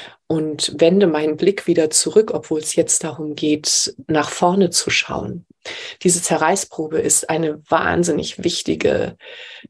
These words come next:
äh, Station und, äh, viele von uns kommen gar nicht dahin. Viele von uns drehen schon vorher um, weil sie der Mut verlässt.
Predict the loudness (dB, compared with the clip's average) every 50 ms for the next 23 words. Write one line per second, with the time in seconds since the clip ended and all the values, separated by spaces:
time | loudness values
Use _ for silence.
0 | _ _ _ _ _ -4 -2 -2 0 2 0 2 0 0 0 0 2 4 6 6
1 | 8 6 6 4 2 2 2 2 2 2 0 0 0 0 2 2 2 0 -4 -10
2 | _ _ _ _ 0 2 2 2 2 -2 -4 2 4 6 8 6 6 4 4 0
3 | 0 0 0 0 0 0 0 2 2 0 0 0 -4 _ _ -8 -4 0 2 4
4 | 4 4 2 0 -2 -12 _ _ -6 -2 0 0 0 -2 -4 -6 -4 -4 -2 -2
5 | 0 -2 -2 -2 0 2 2 2 2 0 0 -4 -4 -2 -2 -2 -4 -2 0 0
6 | 0 0 0 -4 -8 -20 -20 -18 -18 -16 -16 -16 -16 -16 -18 -20 _ _ _ 2
7 | 6 8 8 8 8 8 6 4 4 2 0 0 0 2 0 2 2 0 -2 -2
8 | -4 -6 -8 -8 -8 -10 -12 -10 -8 -6 -4 -2 -2 -2 -2 -4 -6 -6 -6 -8
9 | -8 -8 -8 -8 -6 -6 -6 -6 -6 -8 -8 -6 -6 -6 -6 -4 -4 -4 -4 -8
10 | -16